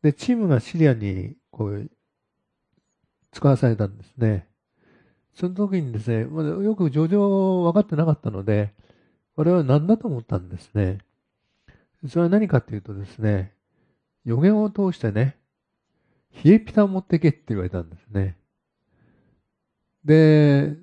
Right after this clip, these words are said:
なんだか分かんない、何が冷えピタなのかと思ったんですが、みんな冷えピタ持ってったんですね。そしたらですね、シリアから、シリアに入ってですね、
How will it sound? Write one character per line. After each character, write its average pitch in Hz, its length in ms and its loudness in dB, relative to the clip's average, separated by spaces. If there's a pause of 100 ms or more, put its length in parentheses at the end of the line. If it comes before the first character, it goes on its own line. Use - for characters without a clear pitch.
な 175 120 4
ん - 20 -2
だ 196 80 2
か 127 80 2
分 113 80 0
か 175 80 2
ん 160 60 -2
な 123 60 0
い、 101 120 -6
何 151 220 0
が 180 80 2
冷 107 100 -2
え 104 140 0
ピ - 120 -20
タ 117 120 -2
な 101 100 -2
の 98 200 -6
か 98 140 -10
と 107 120 -18
思 95 100 -18
っ - 20 -20
た - 160 -12
ん 98 60 -14
で 92 100 -14
す - 140 -20
が、 120 160 -6 (760)
み 165 120 -4
ん 175 40 -4
な 170 120 4
冷 156 80 4
え 175 100 6
ピ - 120 -20
タ 175 100 0
持 147 100 -2
っ 139 60 -4
て - 80 0
っ 147 40 4
た 110 160 -6
ん 92 80 -10
で 87 100 -20
す - 120 -20
ね。 98 380 -2 (1200)
そ 151 80 0
し 139 60 -6
た 180 120 2
ら 147 120 4
で 113 100 0
す 117 140 -6
ね、 95 400 0 (1300)
シ - 240 -2
リ 196 120 8
ア 143 120 4
か 117 120 2
ら、 113 460 2 (640)
シ - 180 -6
リ 190 60 6
ア 180 60 6
に 135 100 0
入 120 160 4
っ 107 40 -2
て - 180 -4
で 98 140 -4
す - 120 -18
ね、 104 260 -2